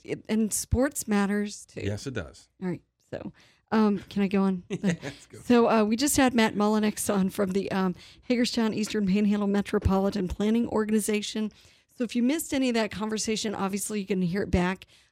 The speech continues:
Speaker 1: on Panhandle, um, Live's Facebook page or Spotify. But I have an article there that has a lot of the links if you
Speaker 2: Mm-hmm.
Speaker 1: wanna, um, look and see what they've got.
Speaker 2: And he's
Speaker 1: Then
Speaker 2: got great cards. Did you notice those
Speaker 1: I d-,
Speaker 2: cards?
Speaker 1: I didn't see the cards. I was
Speaker 2: Yeah.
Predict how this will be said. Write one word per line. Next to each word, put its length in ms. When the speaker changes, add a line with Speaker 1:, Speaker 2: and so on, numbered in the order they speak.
Speaker 1:
on 120
Panhandle, 720
um, 320
Live's 460
Facebook 380
page 440
or 100
Spotify. 680
But 280
I 120
have 200
an 80
article 440
there 260
that 160
has 180
a 40
lot 180
of 100
the 80
links 560
if 100
you 120
Speaker 2:
Mm-hmm. 40
Speaker 1:
wanna, 220
um, 260
look 220
and 120
see 140
what 160
they've 160
got. 340
Speaker 2:
And 80
he's 80
Speaker 1:
Then 120
Speaker 2:
got 40
great 200
cards. 400
Did 140
you 40
notice 300
those 100
Speaker 1:
I 20
d-, 60
Speaker 2:
cards? 300
Speaker 1:
I 100
didn't 180
see 140
the 80
cards. 400
I 60
was 200
Speaker 2:
Yeah. 80